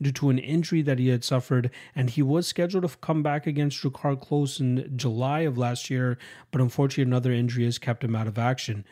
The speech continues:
I believe he's had to go through a surgery, if I'm not mistaken, and dealt with a lot of injuries during this off time, and that's usually not a good sign for a fighter that's at thirty-eight years old and at this point in their career.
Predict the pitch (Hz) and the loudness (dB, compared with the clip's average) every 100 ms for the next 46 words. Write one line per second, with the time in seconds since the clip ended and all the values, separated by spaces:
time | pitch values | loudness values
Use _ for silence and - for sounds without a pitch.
0 | - - - - 110 135 147 147 135 135 | -20 -20 -12 -6 2 4 4 4 2 0
1 | 127 127 131 131 123 - 135 127 123 127 | 0 2 2 2 0 0 2 2 4 2
2 | 123 127 120 120 120 123 - 127 127 123 | 2 0 0 -2 -4 -4 -4 -4 -2 -2
3 | 117 131 147 170 143 139 113 127 135 139 | -2 -2 -4 -2 -2 -2 -2 0 2 0
4 | 127 131 131 123 117 - - - 127 131 | 0 0 0 0 -2 -8 -18 -8 -2 2
5 | 131 120 117 135 165 - 135 127 123 - | 2 2 0 -2 -2 0 2 2 -2 -8
6 | - 131 131 135 - 175 190 196 170 160 | -8 0 2 2 0 0 0 0 2 2
7 | 151 151 - 143 151 143 143 131 143 135 | 0 0 -2 0 0 0 0 0 0 2
8 | 135 131 131 - 143 135 - - 135 139 | 2 0 -2 -4 -6 -6 -4 2 4 6
9 | 139 135 135 127 117 123 127 120 113 - | 4 2 2 0 2 0 0 0 -2 -6
10 | - - - 123 123 - 127 120 113 113 | -16 -12 -4 0 0 0 0 2 0 -2
11 | - 113 123 104 | 0 2 2 0